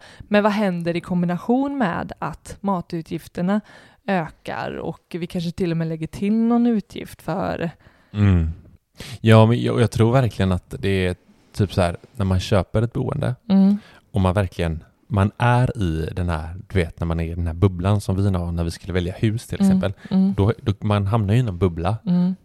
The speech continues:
Speaker 2: eller man ska köpa lägenhet eller
Speaker 1: Mm.
Speaker 2: någonting, och så vill man ha så här, åh, det här, åh, gud vad bra vi kommer
Speaker 1: Mm.
Speaker 2: ha det här,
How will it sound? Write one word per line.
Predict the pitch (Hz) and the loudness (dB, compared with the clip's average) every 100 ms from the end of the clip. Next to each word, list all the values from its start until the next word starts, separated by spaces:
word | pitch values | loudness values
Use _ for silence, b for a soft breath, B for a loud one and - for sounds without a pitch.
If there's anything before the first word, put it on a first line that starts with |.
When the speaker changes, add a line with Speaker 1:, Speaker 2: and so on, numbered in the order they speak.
| - | -16
Speaker 2:
eller | 143 90 87 | -8 -4 -2
man | 82 | -2
ska | 85 | -2
köpa | - - | -4 -6
lägenhet | 85 87 82 82 80 - | -6 -6 -6 -8 -10 -6
eller | - | 0
Speaker 1:
Mm. | |
Speaker 2:
någonting, | 190 175 87 | 2 2 -4
och | |
så | - | -12
vill | 90 95 | -6 -2
man | 90 | -2
ha | 85 90 | 0 -2
så | - 87 | -2 -6
här, | 90 | -4
åh, | 87 | -6
det | - | -8
här, | - - | -8 -4
åh, | 104 98 87 87 | 4 6 6 4
gud | 95 85 | 0 0
vad | 82 | -2
bra | 85 87 82 | 0 0 0
vi | 85 | -4
kommer | - 90 | 2 2
Speaker 1:
Mm. | |
Speaker 2:
ha | 82 | 2
det | 82 | -2
här, | 85 82 | -6 -6